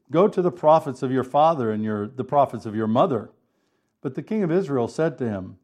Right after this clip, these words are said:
"No, it is the Lord who has called these three kings to give them into the hand of Moab." And Elisha said, "As the Lord of hosts lives, before whom I stand, were it not that I had regard for Jehoshaphat,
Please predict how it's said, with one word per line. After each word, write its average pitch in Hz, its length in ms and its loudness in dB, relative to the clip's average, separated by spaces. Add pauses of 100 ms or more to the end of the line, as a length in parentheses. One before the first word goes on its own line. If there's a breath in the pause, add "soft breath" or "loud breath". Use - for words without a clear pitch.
(480)
"No, 123 440 2 (320)
it 135 100 0
is 135 160 -2
the 131 120 -4
Lord 160 380 2
who 190 100 2
has 185 120 0
called 139 320 0
these 127 220 -4
three 123 180 -2
kings 120 440 -4
to 120 100 -8
give 123 220 -4
them 123 180 -2
into 120 160 -8
the 117 100 -4
hand 104 220 -4
of 110 100 -6
Moab." 123 540 -2 (580)
And 147 140 0
Elisha 165 400 2
said, 117 440 -4 (380)
"As 135 160 0
the 139 80 -4
Lord 165 260 2
of 240 120 0
hosts 151 340 -2
lives, 117 420 2
before 147 400 -2
whom 151 140 -2
I 127 140 0
stand, 120 500 -2
were 131 140 2
it 139 120 -6
not 190 320 -2
that 170 120 -4
I 170 120 2
had 160 300 -4
regard 131 600 2
for 120 140 -6
Jehoshaphat, 120 840 -4